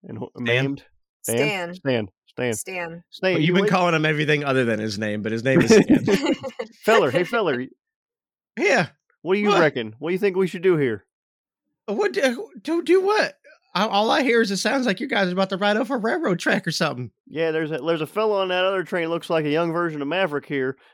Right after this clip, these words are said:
Speaker 1: and Maverick here looks like he's dead. Uh, oh, damn it. Um, and, but I feel like we shouldn't be leaving young Maverick on that train. Somebody's gotta go talk to him, I think. What do you reckon?
Speaker 2: I don't know what y'all are talking about. The, the sky is red, and you're telling me that there's a young boy on
Speaker 1: God
Speaker 2: the, on
Speaker 1: damn
Speaker 2: a
Speaker 1: it.
Speaker 2: train that looks like your friend?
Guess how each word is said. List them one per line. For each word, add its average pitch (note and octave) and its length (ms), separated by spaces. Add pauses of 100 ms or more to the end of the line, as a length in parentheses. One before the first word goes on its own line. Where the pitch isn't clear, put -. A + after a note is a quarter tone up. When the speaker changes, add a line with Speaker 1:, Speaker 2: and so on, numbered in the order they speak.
Speaker 1:
and B2 180
Maverick D#3 340
here D3 180
looks C#3+ 200
like C#3 140
he's A#2+ 180
dead. D3 360 (360)
Uh, A#2 280
oh, A2+ 220 (120)
damn B2 300
it. - 80 (380)
Um, B2+ 380 (200)
and, B2 220 (460)
but C#3+ 160
I D3 100
feel F3 160
like D3 120
we C#3+ 80
shouldn't E3 260
be D3 40
leaving D#3 600
young E3+ 300
Maverick C#3+ 300
on C#3+ 120
that C3+ 160
train. F3+ 240
Somebody's D#3 320
gotta C3+ 160
go C3 160
talk F3 260
to D3 100
him, B2 100
I A#2+ 80
think. C3 300 (760)
What D3+ 100
do D3+ 60
you D3+ 60
reckon? A#2 320 (1160)
Speaker 2:
I C#4+ 240
don't G#3+ 220
know E3+ 140
what G3+ 240
y'all F3+ 280
are - 60
talking E3 340
about. C3+ 320
The, C3+ 120
the C3 140
sky G#3 360
is G3 200
red, G3+ 220
and G3 100
you're F#3+ 100
telling G3 300
me F#3 80
that F#3 140
there's F3+ 240
a D3+ 60
young F#3 320
boy F#3 200
on E3 180
Speaker 1:
God C#3+ 200
Speaker 2:
the, - 80
on - 60
Speaker 1:
damn - 80
Speaker 2:
a - 60
Speaker 1:
it. - 40
Speaker 2:
train G3 240
that F#3 80
looks F#3+ 160
like G#3 160
your - 100
friend? G#3 380